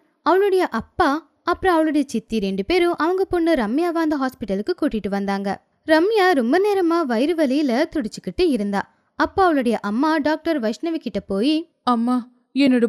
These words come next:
Speaker 2: பொண்ணுக்கு பயங்கரமான வயிறு வலி, நீங்க தான் காப்பாத்தணும்"
Speaker 1: அப்படின்னு அவகிட்ட கேட்டா. அவங்கள பார்த்ததும் வைஷ்ணவிக்கு அவங்க யாரு அப்படிங்கிறது தெரிஞ்சது. உடனே அவ தங்கச்சிக்கு ஆபரேஷனை செஞ்சா. அவளை அவ நல்லபடியாவும் பாத்துக்கிட்டா.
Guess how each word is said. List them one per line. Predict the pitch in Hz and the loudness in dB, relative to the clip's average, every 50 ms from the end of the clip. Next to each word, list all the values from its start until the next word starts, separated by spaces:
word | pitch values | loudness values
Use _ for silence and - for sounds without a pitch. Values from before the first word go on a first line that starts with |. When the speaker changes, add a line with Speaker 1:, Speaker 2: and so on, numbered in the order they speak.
| 226 | 0
Speaker 2:
பொண்ணுக்கு | - 226 226 240 269 262 - 262 269 | 0 -2 0 0 -2 -2 -2 -2 -2
பயங்கரமான | 226 226 220 220 240 247 269 262 247 247 240 233 262 277 | 0 -2 -2 0 0 0 2 2 0 0 0 -2 -2 -2
வயிறு | 226 226 214 226 226 269 | -2 -2 -2 -2 0 0
வலி, | 233 247 233 233 - _ _ _ _ _ - | 0 0 -2 -2 -6 _ _ _ _ _ -4
நீங்க | 247 277 277 269 | -2 0 2 0
தான் | 262 - 277 277 | 0 0 -2 -4
காப்பாத்தணும்" | - 277 262 - 254 254 247 254 240 240 240 - _ _ _ _ - | -4 -6 -4 -2 -4 -4 -2 -2 -4 -4 -4 -8 _ _ _ _ 0
Speaker 1:
அப்படின்னு | 311 330 320 - 415 453 440 415 415 415 381 - | 0 0 0 0 -2 0 0 0 0 0 -2 -2
அவகிட்ட | 311 285 247 233 - 202 - 359 349 | -2 -2 -4 -4 -6 -6 -6 -4 -2
கேட்டா. | - 269 220 - - 214 185 - _ _ _ - | -2 -2 -2 -2 -2 -4 -6 -6 _ _ _ -2
அவங்கள | 359 403 427 415 427 403 - | 0 2 2 2 2 2 2
பார்த்ததும் | - 240 233 262 - 392 349 381 370 339 262 | 0 0 0 0 -2 -2 0 0 0 0 0
வைஷ்ணவிக்கு | 220 254 254 - 269 330 392 370 - 370 381 | 0 -2 -2 -4 -4 -2 -2 -2 0 0 0
அவங்க | 359 302 339 349 339 359 | 0 0 -2 -2 0 0
யாரு | 320 254 233 220 262 320 349 349 | 0 0 0 0 0 0 0 -2
அப்படிங்கிறது | 311 - - 226 214 202 202 214 240 359 302 | -4 -4 -4 -4 -4 -4 -4 -4 -4 -4 -2
தெரிஞ்சது. | - 254 196 202 190 208 175 202 190 - _ _ _ _ _ - | -2 -2 -2 -2 -4 -2 -2 -2 -4 -4 _ _ _ _ _ -2
உடனே | 208 208 208 233 294 311 320 311 - | -2 0 2 2 2 0 0 -2 -2
அவ | - 311 339 359 359 | -2 0 2 2 2
தங்கச்சிக்கு | 359 - 240 226 277 349 320 - 339 - - 285 - | 2 0 -2 0 -2 -2 -4 -4 -6 -4 -2 -4 -2
ஆபரேஷனை | - 320 320 - - 240 - - 190 214 285 - | -2 -4 -4 -2 -2 -4 -4 -4 -6 -6 -6 -4
செஞ்சா. | - 233 202 185 208 196 180 - _ _ _ _ _ _ _ - | -6 -6 -4 -2 -2 -4 -4 -4 _ _ _ _ _ _ _ -4
அவளை | - 240 247 277 381 427 415 | -2 0 2 2 4 4 4
அவ | 381 359 320 339 339 311 | 4 2 2 2 2 2
நல்லபடியாவும் | 262 220 240 311 330 302 302 240 240 220 202 185 202 302 370 - | 2 2 2 2 2 2 2 2 2 0 0 0 -2 -2 -2 0
பாத்துக்கிட்டா. | 196 226 - - - - - - 202 | -2 -2 -2 -4 -8 -6 -2 -2 -2